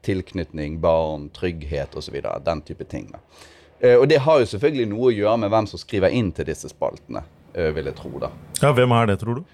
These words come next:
Speaker 1: Ja, det er i hvert fall ikke en tjue år gammel mannlig student på B I som er singel.
Speaker 2: <laughs> Men, men, eh, men, men hvem er det da?
Speaker 1: Nei, det er jo, det er jo gjerne, det er vel typisk folk som har vært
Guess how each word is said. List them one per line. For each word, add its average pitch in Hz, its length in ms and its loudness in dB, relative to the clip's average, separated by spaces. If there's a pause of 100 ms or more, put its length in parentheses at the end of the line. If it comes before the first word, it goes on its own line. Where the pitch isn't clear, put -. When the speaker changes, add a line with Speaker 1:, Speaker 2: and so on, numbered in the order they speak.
Speaker 1:
Ja, 120 120 6
det 135 120 6
er 143 80 8
i - 0 -
hvert 143 100 4
fall 107 140 4
ikke 117 240 0
en 127 100 0
tjue 117 240 -2
år 123 160 8
gammel 98 280 2
mannlig 98 420 0
student 95 360 0
på 85 140 -4
B 82 140 2 (160)
I 80 80 2
som 85 180 -4
er 76 80 -4
singel. 82 400 -6 (440)
Speaker 2:
<laughs> 233 100 2 (1600)
Men, 175 200 0
men, 165 360 0
eh, 147 300 4
men, 160 180 0
men 165 160 2
hvem 147 160 2
er 107 160 2
det 156 60 -12
da? 175 80 -12 (500)
Speaker 1:
Nei, 127 220 6
det 156 140 4
er 196 200 8
jo, 120 100 8 (120)
det 143 140 6
er 185 160 8
jo 113 80 6
gjerne, 104 380 4
det 156 120 6
er 170 100 6
vel 110 100 4
typisk 202 580 -4
folk - 200 4
som 101 140 -2
har 110 260 6
vært - 460 0